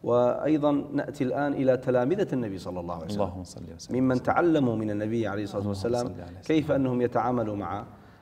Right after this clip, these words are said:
Speaker 1: آه، أهل الابتلاء.
Speaker 2: أي صلى الله عليه
Speaker 1: إكرام
Speaker 2: وسلم.
Speaker 1: الصحابة رضي الله
Speaker 2: يا
Speaker 1: عنهم.
Speaker 2: رسول الله.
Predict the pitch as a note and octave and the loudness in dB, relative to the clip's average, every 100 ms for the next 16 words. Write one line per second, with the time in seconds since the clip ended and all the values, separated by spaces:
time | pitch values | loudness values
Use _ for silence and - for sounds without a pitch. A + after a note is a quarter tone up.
0 | - G2 F#2+ F#2+ F#2+ - A#2 C3 C3 C3 | -6 0 2 2 0 -2 -6 -2 0 0
1 | - - - G2+ F#2 - F#2+ F2 - - | -2 -8 -8 -6 -8 -10 -8 -8 -12 -18
2 | - G#2+ G#2 F#2+ - G#2+ G2 F#2+ G2 F#2 | -10 -6 -4 -4 -4 -4 -4 -4 -6 -4
3 | F#2 G#2 C#3+ B2+ - A#2+ C#3 A2+ G2 F#2+ | -4 2 2 2 -2 -2 0 0 -2 -2
4 | F2+ F2+ G#2 F#2 - G#2+ G#2+ G2 | -4 -4 -4 -6 -10 -12 -12 -12